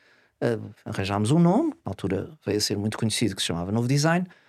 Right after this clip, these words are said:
Ah, e, e, e então, a, a minha luta com ele era, é, era parecida, eu não, eu não, juro que eu não conhecia o, o Muniz Pereira.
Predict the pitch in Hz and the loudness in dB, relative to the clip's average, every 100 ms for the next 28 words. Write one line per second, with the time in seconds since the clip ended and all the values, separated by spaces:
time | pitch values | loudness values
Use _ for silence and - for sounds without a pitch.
0 | _ _ _ _ _ _ - 170 170 165 | _ _ _ _ _ _ 2 4 4 0
1 | 165 _ 180 185 180 170 - 175 185 180 | -4 _ 2 4 2 0 0 2 4 4
2 | 175 180 175 170 _ _ _ - - _ | 4 2 0 -4 _ _ _ -20 -20 _
3 | _ 220 233 175 87 87 - _ _ _ | _ 4 4 4 0 -4 -12 _ _ _
4 | - 160 - 190 269 214 120 156 165 135 | 0 0 4 4 6 4 4 2 4 4
5 | 110 101 107 - _ _ 139 117 107 131 | 2 0 -2 -10 _ _ 2 2 0 -8
6 | _ _ _ _ _ _ _ _ _ _ | _ _ _ _ _ _ _ _ _ _
7 | _ - 196 170 185 196 202 185 - 196 | _ -2 0 2 2 2 2 0 0 2
8 | 190 202 208 - 170 185 156 175 196 196 | 2 2 0 2 4 4 4 2 0 0
9 | 190 190 185 - 160 175 165 160 160 165 | 0 0 -2 2 2 2 0 0 0 2
10 | 165 165 - 190 151 | 2 0 0 -2 -2